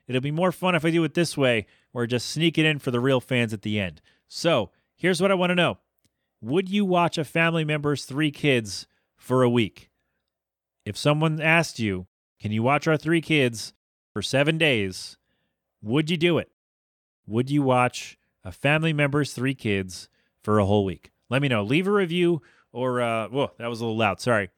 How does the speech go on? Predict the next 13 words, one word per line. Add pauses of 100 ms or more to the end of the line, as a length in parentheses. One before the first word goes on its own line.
(140)
Leave
a
review
or
a
comment (360)
on
any
of
my (240)
things (420)
and
say,